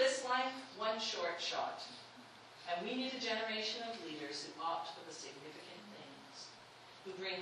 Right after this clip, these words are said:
hope where people cannot see all that God has for them, that hopes for justice and peace and healing in a world of conflict and despair is more than a pipe dream. Don't head into the field without the vaccine.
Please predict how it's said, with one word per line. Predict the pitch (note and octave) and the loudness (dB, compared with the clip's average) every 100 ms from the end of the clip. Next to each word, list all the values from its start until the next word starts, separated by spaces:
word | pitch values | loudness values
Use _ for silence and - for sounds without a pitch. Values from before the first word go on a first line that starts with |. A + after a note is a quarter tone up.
| - | 2
hope | A#3 C#4 - | 4 4 2
where | - - | 0 0
people | G#3 G3+ G3+ | -4 -6 -4
cannot | E3+ D#3+ - | -4 0 0
see | - - B3+ B3+ B3+ G3+ | -2 -6 -4 -2 -2 2
all | F#3+ F#3 | 2 2
that | - | 0
God | C#4 - C4 | 2 2 2
has | - A#3 B3 - | 2 2 0 -4
for | B3+ | -2
them, | C4 C4 C4 - - - F3+ | -2 -2 -4 -10 -12 -6 0
that | F3 - | 2 6
hopes | A#3+ B3 - | 6 6 2
for | F#3+ F3 | 0 0
justice | A3 A#3 - - - | 6 6 6 0 -4
and | E3+ E3 | -4 -4
peace | - C4+ C4+ - | -4 -4 -4 -4
and | B3 - | -6 -6
healing | - D4+ D#4+ E4+ E4+ | -6 -2 2 2 2
in | A#3 G3+ | 0 -2
a | - | -2
world | A3 A3+ A3+ - - - - | 0 2 0 -4 -8 -4 -2
of | F3 | 0
conflict | A3 - A3+ - F#3+ | 2 2 2 0 -4
and | F#3+ - | -6 -4
despair | - G#3+ A3 A3 B3 | -4 -2 2 2 2
is | - D#3+ | -2 -2
more | D#4 A#3 | 0 2
than | A3 | 0
a | G#3 - | -2 -4
pipe | - - | -6 -6
dream. | - C4+ C4 C4 - - - - - - - - - - - - - | -8 -8 -10 -12 -14 -16 -16 -14 -14 -14 -16 -16 -16 -16 -16 -10 2
Don't | A3 C#4+ C#4 | 4 6 4
head | C#4+ C#4 | 0 2
into | C4+ C4+ | 2 2
the | C4+ - | 0 0
field | C4 C4+ C4 | 4 6 6
without | C4 C4 B3+ | 4 2 4
the | B3 A#3+ | 4 8
vaccine. | B3 B3 - C4+ C4+ C4+ G3 | 8 6 2 0 2 2 0